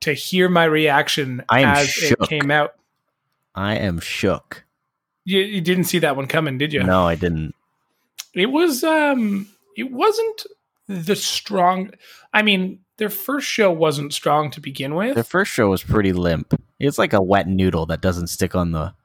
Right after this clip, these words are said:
Speaker 2: wall when you throw it.
Speaker 1: Now, what I will say about this before we get into games is to compare it to Sony's presentation would be unfair because Microsoft has now had two presentations where Sony has had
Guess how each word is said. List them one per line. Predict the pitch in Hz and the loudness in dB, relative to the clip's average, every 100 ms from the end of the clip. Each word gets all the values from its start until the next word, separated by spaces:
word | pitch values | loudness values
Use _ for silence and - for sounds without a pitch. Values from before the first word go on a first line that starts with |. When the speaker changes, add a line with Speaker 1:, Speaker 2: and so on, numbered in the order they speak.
| - | -8
Speaker 2:
wall | 85 82 82 | -2 0 0
when | 82 | -2
you | 80 | -6
throw | 78 90 78 | -4 -2 -2
it. | 69 - _ _ _ _ _ | -6 -12 _ _ _ _ _
Speaker 1:
Now, | 202 180 170 170 - | -2 0 0 -2 -8
what | - 208 196 196 | -10 -4 2 4
I | 220 | 6
will | 226 | 2
say | - 190 180 | 0 2 2
about | 175 165 | 2 0
this | 156 | -2
before | - 143 175 151 | -6 -6 -2 0
we | 151 | 0
get | 147 | -2
into | 143 143 | -2 -4
games | 143 127 107 110 - - | -6 -8 -8 -14 -16 -8
is | 139 127 120 - - - - - _ _ _ _ _ _ _ _ | -6 -6 -8 -12 -16 -20 -20 -20 _ _ _ _ _ _ _ _
to | - | -4
compare | 220 208 135 208 247 | 0 -2 0 2 2
it | 269 | 0
to | |
Sony's | 240 - 180 165 160 170 240 _ 254 - | -4 0 2 2 0 -2 -8 _ -6 -6
presentation | - 165 165 147 147 135 151 139 | 0 0 2 0 0 0 0 0
would | 139 139 | -2 0
be | 151 139 | 2 2
unfair | 131 123 151 123 123 | 2 -2 -2 0 0
because | 123 127 | -2 -2
Microsoft | 135 131 135 127 123 | 0 0 0 0 0
has | 135 127 | -2 0
now | 135 | 2
had | 127 113 | 0 -2
two | - 143 | -2 -2
presentations | 139 135 131 127 120 - 123 | 2 0 0 -2 -2 -4 -4
where | 123 | -2
Sony | 123 131 123 120 | -2 -2 -2 -2
has | 127 - | -2 -4
had | 120 113 110 | -4 -6 -10